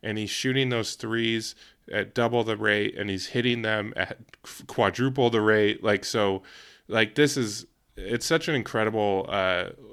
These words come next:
you know, change in his game, uh, just adding that three-pointer. And then, like you said, it allows him to get, like, it allows those drives to go a little farther when the defender has to sneak up on you a little more.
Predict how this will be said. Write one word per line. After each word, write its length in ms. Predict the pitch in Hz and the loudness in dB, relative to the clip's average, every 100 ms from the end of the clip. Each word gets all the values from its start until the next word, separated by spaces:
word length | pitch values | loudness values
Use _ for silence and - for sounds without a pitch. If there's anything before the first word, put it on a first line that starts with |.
| 95 | -18
you 140 | 101 104 | -12 -6
know, 140 | 98 | -6
change 420 | 92 120 117 110 | -4 -2 0 -2
in 80 | 113 | -4
his 160 | 101 92 | -6 -6
game, 460 | 104 98 98 92 - - - _ - | -4 -2 -2 -4 -10 -18 -20 _ -10
uh, 160 | 107 | -6
just 240 | 101 120 - | -2 -2 0
adding 340 | 113 107 113 | 2 2 2
that 240 | 107 98 - | 0 -2 -2
three-pointer. 800 | 101 98 101 104 92 90 87 - - _ _ _ _ _ _ - | -4 -4 -4 -8 -6 -6 -6 -10 -16 _ _ _ _ _ _ -6
And 180 | 110 113 | -2 0
then, 220 | 107 107 | 0 0
like 220 | 113 110 | -2 -2
you 80 | 120 | -2
said, 260 | 107 127 107 | 0 2 2
it 120 | 101 | 2
allows 480 | 101 101 104 104 101 | 0 2 4 2 0
him 140 | 101 | -8
to 100 | 92 | -8
get, 300 | 101 101 - - | -4 -4 -4 -8
like, 180 | 110 98 | -8 -6
it 100 | 123 | -4
allows 360 | 117 139 165 156 | 4 6 6 6
those 180 | 131 104 | -2 0
drives 440 | 113 110 104 - | 6 6 6 0
to 100 | 110 | -6
go 320 | 92 101 98 | -2 2 2
a 60 | 95 | 0
little 180 | 98 92 | -2 -4
farther 560 | - 98 95 92 87 - - - _ | 0 0 2 0 -2 -6 -20 -20 _
when 220 | 110 104 | -2 2
the 180 | 98 92 | 2 0
defender 580 | 95 101 117 104 98 92 | 0 -2 2 2 2 2
has 300 | 98 92 - | 2 2 -2
to 280 | 107 90 - | -6 -6 -8
sneak 440 | - - 113 104 | -10 -6 -4 0
up 180 | 101 107 | 0 0
on 160 | 98 | -4
you 160 | 95 92 | -4 -6
a 20 | |
little 240 | 92 95 90 | -6 -6 -6
more. 400 | 92 92 90 | -6 -6 -6